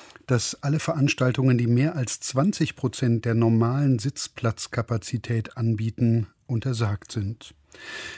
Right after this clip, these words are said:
Katrin Tiedemann ist künstlerische Leiterin und Geschäftsführerin des Forums Freier Theater, seit neunzehnhundertneunundneunzig Plattform für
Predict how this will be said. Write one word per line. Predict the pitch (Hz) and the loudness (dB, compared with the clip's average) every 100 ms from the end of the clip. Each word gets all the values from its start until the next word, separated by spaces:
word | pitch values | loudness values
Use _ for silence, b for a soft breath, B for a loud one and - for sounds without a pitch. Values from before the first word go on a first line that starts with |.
| B | B
Katrin | - - 170 | 0 4 4
Tiedemann | - 151 175 196 | 4 2 4 4
ist | 214 - - | 2 -2 -6
künstlerische | - 139 151 156 135 127 | 0 2 2 0 0 0
Leiterin | 117 107 120 147 170 - | 0 -2 -2 0 0 0
und | 151 170 147 - | 2 2 0 -4
Geschäftsführerin | 143 - 160 - - 113 104 110 107 | -4 -2 -2 -2 -2 -2 2 2 2
des | 110 | 0
Forums | - - 143 127 117 110 | -4 2 2 4 2 2
Freier | - 117 113 110 | -2 0 0 0
Theater, | - 139 113 113 139 139 b b b - | -2 -4 -4 -2 0 0 b b b -8
seit | 131 120 117 | 0 0 2
neunzehnhundertneunundneunzig | 123 117 127 117 120 110 117 131 120 117 117 113 - | 2 2 2 2 2 4 4 6 6 6 4 -2 -4
Plattform | 123 117 - 127 113 | -4 -4 -4 -2 0
für | 120 - 127 123 120 | 0 0 2 2 0